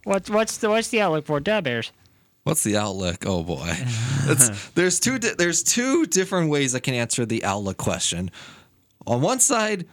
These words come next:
Speaker 2: what's the outlook of a Bears fan that we wanna see, and what's the outlook of the Bears of what we're actually gonna get?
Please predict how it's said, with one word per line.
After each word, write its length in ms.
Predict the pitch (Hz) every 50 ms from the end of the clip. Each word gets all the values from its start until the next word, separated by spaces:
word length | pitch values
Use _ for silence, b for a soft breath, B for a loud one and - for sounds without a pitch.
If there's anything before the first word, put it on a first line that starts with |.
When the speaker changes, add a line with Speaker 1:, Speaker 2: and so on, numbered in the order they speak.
| b
Speaker 2:
what's 220 | - 147 170 - -
the 140 | 180 175
outlook 340 | - 151 151 151 147 151 -
of 120 | 151 139 120
a 80 | 110
Bears 340 | 95 101 113 117 123 123 -
fan 200 | - 127 117 113
that 140 | 107 104 98
we 120 | 104 95
wanna 360 | 90 85 90 120 185 220 226
see, 420 | 220 - - 208 208 202 202 180 180 B B B B B
and 120 | - 123
what's 220 | 120 123 131 - -
the 160 | 147 139 -
outlook 400 | - 123 131 135 131 127 127 -
of 200 | - 123 113 107
the 100 | 104 113
Bears 340 | 95 107 101 101 107 104 -
of 160 | - 107 90
what 140 | 101 104 104
we're 160 | 110 117 120 - -
actually 360 | - 160 160 - - - 131 104
gonna 240 | 98 101 92 85
get? 400 | 80 85 - - - - - -